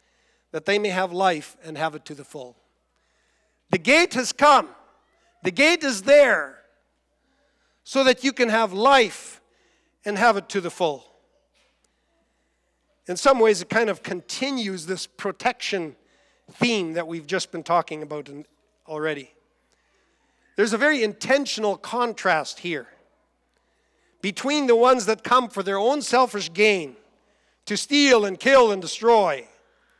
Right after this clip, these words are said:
and in stark contrast, the one that comes to bring life, and not just bare bones survival, but abundant, full, complete life.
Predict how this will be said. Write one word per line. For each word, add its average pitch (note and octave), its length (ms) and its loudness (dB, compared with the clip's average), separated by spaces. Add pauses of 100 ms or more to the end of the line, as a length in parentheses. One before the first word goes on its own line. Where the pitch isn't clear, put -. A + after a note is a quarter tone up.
(720)
and G3+ 140 0
in F#3+ 80 -2
stark D4+ 580 6
contrast, A#3 600 2
the G#3 80 -4
one A#3+ 220 2
that G#3+ 180 -4
comes A#3 340 -2
to G3+ 100 -16
bring G#3+ 260 2
life, G3+ 540 0 (380)
and F#3 140 -6
not C#4+ 260 2
just C4+ 320 0
bare C#4+ 260 2
bones B3 380 -4
survival, G#3 800 0 (840)
but A#3 220 2
abundant, F3+ 1040 2 (560)
full, C4 800 2 (680)
complete A#3+ 840 -6 (800)
life. A3 640 -2